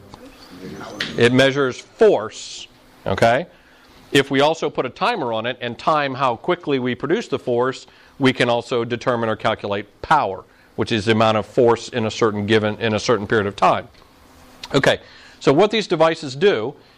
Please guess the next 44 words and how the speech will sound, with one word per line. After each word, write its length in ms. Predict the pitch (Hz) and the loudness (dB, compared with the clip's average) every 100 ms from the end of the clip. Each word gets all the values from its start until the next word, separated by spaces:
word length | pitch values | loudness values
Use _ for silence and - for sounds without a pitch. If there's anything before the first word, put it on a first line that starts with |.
| - | -6
is 220 | - 135 | 2 2
they 140 | 139 160 | 4 4
are 140 | 160 | 4
set 280 | - - 185 | -2 -2 0
up 220 | 185 180 | 0 -4
so 240 | - 165 160 | -4 -2 0
that, 320 | 151 143 - | -2 -4 -4
um, 560 | 135 135 135 131 127 156 | -2 -2 -2 -4 -8 -2
you, 220 | 160 160 | -2 0
you 120 | 160 | -2
can 160 | 170 160 | 0 2
do 140 | 190 | 4
a 40 | 180 | 2
variety 380 | 147 151 160 | 0 0 -2
of 80 | 147 | -6
different 320 | 151 156 127 | -6 -8 -8
types 300 | - 185 180 | -2 -2 -2
of 100 | 175 | -4
exercises. 720 | 170 170 165 165 156 156 151 - - - - | -4 -4 -4 0 0 -2 -6 -8 -16 -18 -2
The 160 | 151 | -2
kind 260 | 131 160 156 | 2 0 0
I've 140 | 151 | -2
mentioned 320 | 147 147 151 139 | -4 -8 -6 -6
before 560 | 131 - 151 139 131 - _ _ - | -6 2 2 4 0 -6 _ _ 0
is 300 | 131 131 135 | 2 4 2
a 180 | 123 | 2
simple 340 | 117 165 147 139 | 0 -4 -2 -2
knee 180 | 135 135 | 0 -2
extension. 540 | - - 113 104 90 - | -4 -6 -4 -6 -10 -6
You 100 | 113 | -4
sit 200 | - 160 | 2 2
in 120 | 156 | 2
the 60 | 147 | 0
device, 540 | 135 139 139 139 - _ _ _ _ _ _ - - | 0 2 2 -2 -12 _ _ _ _ _ _ -6 0
you 100 | 220 | 0
strap 360 | - 202 175 | 2 2 2
the 60 | 160 | -4
person 360 | 180 160 160 | -6 -8 -4
down 280 | 147 143 143 | 0 0 0
so 140 | - 147 | -6 -6
that 80 | |
they 140 | 135 135 | -2 -2
can't 280 | - 139 127 | -2 -4 -4
move. 360 | 127 123 120 | -4 -2 -4